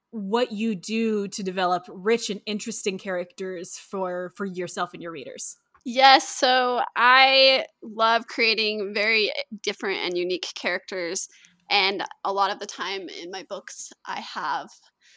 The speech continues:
Speaker 2: several viewpoint characters, so it's a lot of fun for me to, to just learn more about character growth and development.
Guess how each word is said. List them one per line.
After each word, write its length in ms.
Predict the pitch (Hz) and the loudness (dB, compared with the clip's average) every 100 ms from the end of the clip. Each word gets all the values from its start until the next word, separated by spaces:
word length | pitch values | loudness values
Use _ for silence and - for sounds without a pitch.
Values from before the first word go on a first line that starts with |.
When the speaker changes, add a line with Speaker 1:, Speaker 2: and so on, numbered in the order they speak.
| _ _ - | _ _ -2
Speaker 2:
several 300 | 330 330 320 | 0 0 0
viewpoint 460 | 311 302 330 302 | -2 0 -2 -2
characters, 720 | 330 285 277 302 285 277 277 - | 4 4 4 0 2 2 0 -6
so 180 | - 233 | -2 0
it's 140 | 214 | 0
a 40 | 226 | 6
lot 160 | 233 | 8
of 80 | 240 | 6
fun 340 | - 202 214 220 | 4 4 4 2
for 200 | 214 202 | -2 0
me 260 | 202 202 - - | 0 -2 -2 -4
to, 340 | 202 202 190 _ - | -4 -4 -8 _ 0
to 100 | 330 | 2
just 220 | 339 - | 4 4
learn 180 | 294 285 | 4 6
more 160 | 262 254 | 6 10
about 280 | 233 220 - - - | 10 10 6 -12 -6
character 340 | 254 220 240 | -4 -2 -4
growth 380 | 196 190 196 - | -4 0 0 -2
and 120 | 190 | -8
development. 760 | 185 175 190 196 - 233 233 | -4 2 2 2 -4 -2 -2